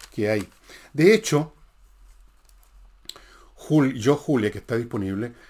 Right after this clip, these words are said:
le otorgó, le significó a Santiago un premio, el Premio Planeta del año dos mil dieciocho.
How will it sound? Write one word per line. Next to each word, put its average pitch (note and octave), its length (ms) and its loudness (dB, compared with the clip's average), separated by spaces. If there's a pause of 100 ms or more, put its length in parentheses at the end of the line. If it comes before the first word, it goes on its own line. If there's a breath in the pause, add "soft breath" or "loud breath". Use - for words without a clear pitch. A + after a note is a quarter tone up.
(340 loud breath)
le A2+ 760 0
otorgó, C3 800 2
le A2+ 100 -6
significó B2 640 2
a B2+ 60 -2
Santiago C#3 800 0
un A#2+ 140 -6
premio, D3 380 0
el F#2+ 80 -14
Premio B2+ 320 -2
Planeta A2 540 -4 (160)
del G#2 100 -6
año A2 220 -4
dos G2 100 -6
mil G#2+ 180 -6
dieciocho. G2 500 -10